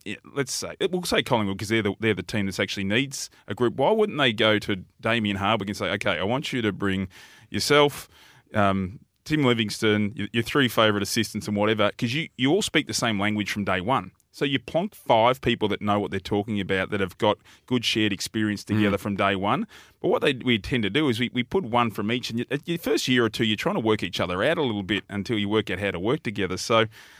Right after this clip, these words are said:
Speaker 1: um, I've never seen a team do that, but it, it would be a smart way to do it because y-, your communication's already A one from day one.
Speaker 2: A travelling party, if you like. One, one
Speaker 1: Yeah.
Speaker 2: thing we can say, Jared, is that, uh, timelines can change, of course, but at this point it looks as though Collingwood won't be in a position to make an announcement on their coach until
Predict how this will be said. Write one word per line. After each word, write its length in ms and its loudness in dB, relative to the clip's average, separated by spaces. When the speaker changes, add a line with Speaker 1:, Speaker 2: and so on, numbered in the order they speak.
Speaker 1:
um, 440 0
I've 100 2
never 180 4
seen 220 2
a 60 2
team 240 2
do 200 4
that, 260 4
but 260 4
it, 180 2
it 80 4
would 140 2
be 120 0
a 60 0
smart 320 4
way 140 4
to 100 -2
do 200 0
it 80 0
because 400 -2
y-, 220 -8
your 120 -6
communication's 680 -2
already 380 0
A 140 4
one 240 -2
from 140 -10
day 180 2
one. 260 -6
Speaker 2:
A 60 -8
travelling 400 2
party, 340 2
if 100 -2
you 80 4
like. 180 2
One, 200 6
one 160 8
Speaker 1:
Yeah. 60 4
Speaker 2:
thing 100 8
we 100 8
can 240 4
say, 220 4
Jared, 280 4
is 140 2
that, 240 2
uh, 100 -2
timelines 420 6
can 140 2
change, 420 2
of 60 -2
course, 320 4
but 200 4
at 120 -2
this 120 0
point 300 2
it 60 -2
looks 160 -2
as 40 -6
though 120 4
Collingwood 460 2
won't 280 6
be 120 2
in 60 4
a 40 2
position 340 -4
to 60 2
make 240 2
an 80 0
announcement 380 -2
on 60 0
their 120 0
coach 260 0
until 320 2